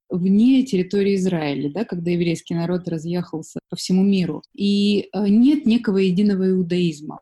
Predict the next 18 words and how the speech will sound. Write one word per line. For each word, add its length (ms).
Он 220
очень 320
весь 260
разный. 520
И 120
то, 140
что 160
мы 100
видим 280
в 40
фильме, 600
это 640
Уильямсбург 1080
в 140
Нью-Йорке, 640
это 420
хасидские 640
общины, 760